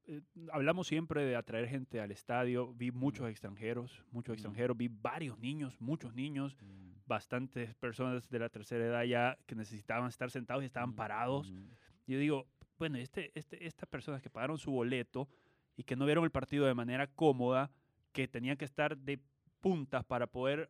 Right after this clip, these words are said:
Speaker 1: observar
Speaker 2: Sí,
Speaker 1: y pasar
Speaker 2: sí.
Speaker 1: la, la, la, la vista por el que estaba enfrente, pagaron su entrada para ver el partido de esta manera tan incómoda.
Speaker 2: Sí, no, no,
Speaker 1: No, yo
Speaker 2: no,
Speaker 1: creo
Speaker 2: no
Speaker 1: que,
Speaker 2: vale la pena.
Speaker 1: yo creo que sí, fácil hay que tener cuidado con lo, con lo que hace. Y otra cosa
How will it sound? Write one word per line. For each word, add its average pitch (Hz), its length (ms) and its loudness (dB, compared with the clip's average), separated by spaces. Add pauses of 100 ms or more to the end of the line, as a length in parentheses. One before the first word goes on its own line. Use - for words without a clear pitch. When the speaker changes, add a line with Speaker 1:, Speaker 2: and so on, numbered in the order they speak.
(120)
Speaker 1:
observar 139 540 2
Speaker 2:
Sí, - 20 2
Speaker 1:
y 135 40 0
pasar 135 380 -2
Speaker 2:
sí. 135 220 -8
Speaker 1:
la, 123 180 0
la, 127 180 -6
la, 127 200 -6
la 123 180 2
vista 135 300 0
por 113 140 -6
el 107 40 -8
que 110 40 -14
estaba 131 200 -6
enfrente, 139 460 -6
pagaron 139 420 -8
su - 80 -12
entrada 143 340 -6
para 135 220 -8
ver 135 120 -4
el 165 40 -8
partido 151 320 -6
de 170 60 -4
esta 165 120 -10
manera 156 280 -6
tan 160 160 -10
incómoda. 120 760 -4
Speaker 2:
Sí, 127 140 -4
no, 95 220 -6
no, 90 180 -10
Speaker 1:
No, 170 100 0
yo 120 100 2
Speaker 2:
no, - 40 -4
Speaker 1:
creo 143 140 2
Speaker 2:
no 147 40 -2
Speaker 1:
que, 151 100 0
Speaker 2:
vale 107 120 -2
la 101 100 -8
pena. 76 360 -12
Speaker 1:
yo 143 100 0
creo 165 160 0
que 135 160 -2
sí, 143 160 -6
fácil 139 320 -4
hay 139 80 -2
que 135 80 -10
tener 120 540 -6
cuidado 120 340 0
con 110 160 -10
lo, 101 380 -14
con 110 160 -10
lo 107 80 -8
que 120 160 -2
hace. 147 200 0
Y 151 120 0
otra 117 240 -4
cosa 113 360 -8